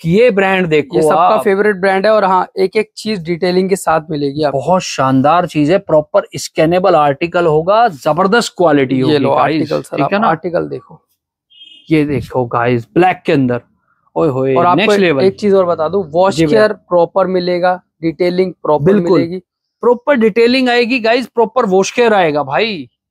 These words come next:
Speaker 1: है ना?
Speaker 2: ये लो आप, सबसे डिफरेंट कलर।
Speaker 1: और एक ये देखो, गाइस, कितना हसीन पीस है भाई। यहाँ पे देखो, रबर पैच हुआ हुआ है, ये, ये रबर पैच है, गाइस, इस पे। और ये वर्क देखो,
Speaker 2: जितना काम
Speaker 1: शानदार।
Speaker 2: होगा, सर, थ्री डी वर्क के साथ है सारा।
Speaker 1: बिल्कुल, बिल्कुल, सारा ही वर्क बिल्कुल डिफरेंट।
Speaker 2: ये
Speaker 1: और
Speaker 2: लो।
Speaker 1: एक ये देखो, गाइस,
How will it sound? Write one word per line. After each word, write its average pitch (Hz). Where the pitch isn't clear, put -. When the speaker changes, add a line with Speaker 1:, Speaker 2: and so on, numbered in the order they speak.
Speaker 1:
है 170
ना? 214
Speaker 2:
ये 156
लो 135
आप, 127
सबसे 196
डिफरेंट 160
कलर। 135
Speaker 1:
और 147
एक 139
ये 160
देखो, 131
गाइस, 120
कितना 240
हसीन 170
पीस 143
है 147
भाई। 143
यहाँ 175
पे 185
देखो, 135
रबर 147
पैच 165
हुआ 123
हुआ 127
है, 214
ये, 156
ये 170
रबर 151
पैच 156
है, 139
गाइस, 151
इस 170
पे। 240
और 151
ये 151
वर्क 147
देखो, 123
Speaker 2:
जितना 247
काम 254
Speaker 1:
शानदार। 247
Speaker 2:
होगा, 247
सर, 269
थ्री 233
डी 240
वर्क 240
के 208
साथ 170
है -
सारा। 175
Speaker 1:
बिल्कुल, 147
बिल्कुल, 247
सारा 269
ही 277
वर्क 233
बिल्कुल 214
डिफरेंट। 170
Speaker 2:
ये 151
Speaker 1:
और 156
Speaker 2:
लो। 170
Speaker 1:
एक 156
ये 160
देखो, 135
गाइस, 120